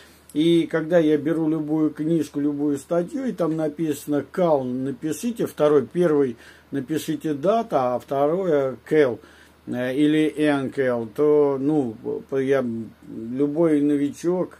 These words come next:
как бы уверен, что, м, особенно переходящий после Unix и без коуча, да, что вот сейчас он наберёт и пойдёт изучать.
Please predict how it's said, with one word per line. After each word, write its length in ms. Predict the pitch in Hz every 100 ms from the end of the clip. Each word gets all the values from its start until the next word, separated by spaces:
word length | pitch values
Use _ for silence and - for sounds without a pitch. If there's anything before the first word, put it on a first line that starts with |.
| -
как 160 | 135 123
бы 320 | 120 127 131
уверен, 680 | 131 127 147 185 151 127 113
что, 520 | - 131 131 127 117 - - - - _ -
м, 220 | 101 107
особенно 500 | 127 127 170 151 147
переходящий 1000 | 120 135 123 135 135 135 131 117 - 123
после 460 | 113 131 123 123 123
Unix 460 | 127 165 151 120 -
и 120 | 117
без 240 | 110 120
коуча, 540 | - 156 151 120 - 101
да, 340 | 113 147 135 110 98
что 480 | 101 - 123 117 107
вот 320 | 107 143 165
сейчас 540 | - 120 - 147 139 -
он 200 | 113 120
наберёт 560 | 123 113 135 185 202
и 60 | 151
пойдёт 520 | - 127 123 165 165
изучать. 520 | 143 120 127 170 185